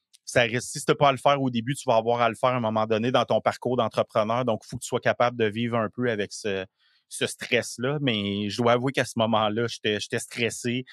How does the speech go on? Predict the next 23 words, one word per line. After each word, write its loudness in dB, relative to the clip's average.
Le 2
jour 2
un, 2
quand 0
t'ouvres -2
un 0
espace 0
de -2
coworking 0
puis -16
t'as 2
deux 0
clients 0
dans 0
dix -10
mille -2
pieds -2
carrés, 0
cinq -2
mille -2
pieds -2
carrés, 2
c'est, -4